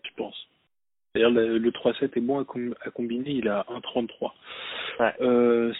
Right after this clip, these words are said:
Speaker 1: Sam Querrey contre P deux H, justement, on en parlait.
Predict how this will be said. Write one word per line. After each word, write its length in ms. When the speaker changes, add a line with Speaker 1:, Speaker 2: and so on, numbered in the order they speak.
Speaker 1:
Sam 180
Querrey 300
contre 420
P 160
deux 140
H, 220
justement, 420
on 100
en 100
parlait. 320